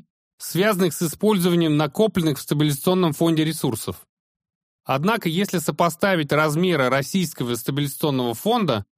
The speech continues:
который на первое января две тысячи шестого года составлял лишь пять целых семь десятых процента В В П,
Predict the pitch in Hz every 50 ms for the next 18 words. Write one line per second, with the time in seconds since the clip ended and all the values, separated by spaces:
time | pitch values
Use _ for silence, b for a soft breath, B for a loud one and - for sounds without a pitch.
0 | _ _ _ _ - 147 151 - 190 180 170 156 156 160 165 160 - 190 190 185
1 | 170 151 147 135 127 131 135 143 147 147 147 135 127 120 120 131 160 151 185 175
2 | 151 - - 139 - 165 151 - 170 156 147 147 156 190 185 170 160 - - 147
3 | 139 - 165 156 156 165 160 151 143 135 131 - - - 160 151 139 - - -
4 | 170 151 135 - - 165 156 139 127 127 - - 139 123 - 110 - 131 131 127
5 | - - 131 120 113 123 110 123 123 139 143 - 233 247 -